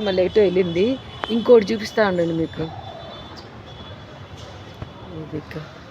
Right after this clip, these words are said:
ఇదిగో హమ్మింగ్ బర్డ్. ఈ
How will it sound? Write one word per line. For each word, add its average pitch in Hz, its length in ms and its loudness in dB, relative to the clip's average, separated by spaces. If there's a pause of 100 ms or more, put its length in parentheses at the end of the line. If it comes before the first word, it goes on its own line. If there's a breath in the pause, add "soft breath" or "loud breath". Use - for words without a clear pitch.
(920)
ఇదిగో 185 220 6 (120)
హమ్మింగ్ 208 400 6
బర్డ్. 156 180 2 (1900)
ఈ 208 40 0